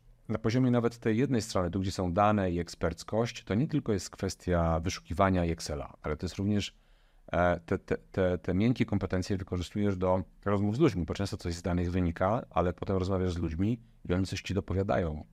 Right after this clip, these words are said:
rzucają ci jakąś inną perspektywę na to, więc wtedy masz z tej jednej strony merytorykę, czy też umysł, a po przeciwnej stronie musisz mieć emocje i serce. Ludzie nie pamiętają,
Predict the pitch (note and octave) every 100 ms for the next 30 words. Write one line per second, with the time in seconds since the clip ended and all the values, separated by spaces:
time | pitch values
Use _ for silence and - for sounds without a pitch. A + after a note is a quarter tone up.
0 | - E2+ F#2 F2 E2+ E2+ E2 B2 G#2+ F2
1 | - D#2+ - E2 E2 E2 - - - E2+
2 | - _ _ _ _ - _ - F#2+ F#2
3 | F#2 F2 - E2 D2+ - - _ _ _
4 | _ F2+ F2 F2 - - D#2 D2 - -
5 | _ _ _ _ - F#2+ G2+ F#2 - F2
6 | E2 - E2+ E2+ - - - - _ -
7 | - - E2+ E2 - - G2 A#2 - -
8 | - _ _ _ - _ - - - -
9 | G2+ G#2 - E2+ F#2+ F#2 D#2+ - D#2+ E2
10 | F#2 - - _ F2 F2 E2 - G2+ G2+
11 | - A2 F2+ - - _ _ _ _ -
12 | - _ _ _ - A#2+ C#3 C#3+ C3+ C#3
13 | C#3+ C#3 B2+ A#2 G#2+ F#2